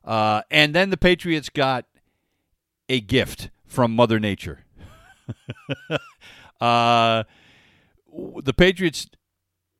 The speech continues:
start after that, after that, uh, penalty, they get it deep in their own end. Um, they manage to pick up,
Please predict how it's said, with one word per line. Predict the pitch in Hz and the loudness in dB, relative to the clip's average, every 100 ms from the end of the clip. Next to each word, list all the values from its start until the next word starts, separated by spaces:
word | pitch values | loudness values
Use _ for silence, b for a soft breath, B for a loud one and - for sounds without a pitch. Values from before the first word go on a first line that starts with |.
| _ _ _ _ _ _ _ _ _ _ - | _ _ _ _ _ _ _ _ _ _ -18
start | - 180 175 | 2 2 4
after | 139 160 - | 0 -2 -2
that, | 175 151 - | -2 -2 -4
after | 139 143 170 | -6 -4 -4
that, | 143 - 131 | -4 -4 -2
uh, | 113 101 | -2 -2
penalty, | - 143 131 107 98 | -2 -2 -2 -4 -4
they | 101 | -4
get | 107 143 | -2 -4
it | 117 | -2
deep | 131 135 | -4 -2
in | 135 | -2
their | 120 | 0
own | 117 104 | 0 -2
end. | 87 87 78 _ _ _ _ _ _ _ _ | -6 -10 -16 _ _ _ _ _ _ _ _
Um, | 90 92 90 90 90 90 90 | -10 -6 -6 -6 -8 -10 -14
they | 95 107 | -8 -6
manage | 104 117 120 110 - | -4 -4 -6 -8 -8
to | 120 | -8
pick | - 135 - | -4 -6 -2
up, | 120 107 | -2 -2